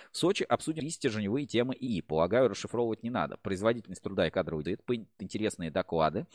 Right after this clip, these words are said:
А Центр разработки и внедрения сил прикладного М Г Т У имени Баумана, Сбер Девайсес, дочка зеленого, а, банка, погнав тему, и Ассоциации искусственного интеллекта. И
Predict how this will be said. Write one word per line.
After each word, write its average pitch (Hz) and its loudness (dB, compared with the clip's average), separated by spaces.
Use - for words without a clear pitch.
А 95 -4
Центр 104 -4
разработки 101 0
и 82 -8
внедрения 95 -4
сил - -8
прикладного 87 -2
М 95 -4
Г 92 0
Т - -2
У 95 0
имени 82 -6
Баумана, 82 0
Сбер 101 0
Девайсес, 82 -2
дочка 135 0
зеленого, 120 0
а, 95 0
банка, 95 4
погнав 95 -6
тему, 95 -4
и 220 -4
Ассоциации 139 -2
искусственного - -10
интеллекта. - -4
И - -8